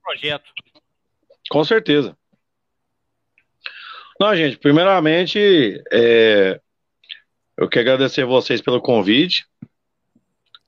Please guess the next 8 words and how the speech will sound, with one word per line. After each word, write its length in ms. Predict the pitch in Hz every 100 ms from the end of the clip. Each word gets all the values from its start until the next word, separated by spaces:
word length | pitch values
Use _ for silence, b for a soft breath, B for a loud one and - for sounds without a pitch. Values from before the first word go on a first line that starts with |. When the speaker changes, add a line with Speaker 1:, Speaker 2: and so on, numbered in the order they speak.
| _ - -
Speaker 2:
E, 460 | 98 104 110 110
assim, 520 | 113 - 123 120 98 - _ _ _ _ _ _ _ _ _ _ _ -
foi 120 | 120
muito 280 | 120 175 180
bom 160 | 135 135
participar 400 | 120 117 - 113
com 120 | 117
vocês. 680 | 107 - 101 110 143 -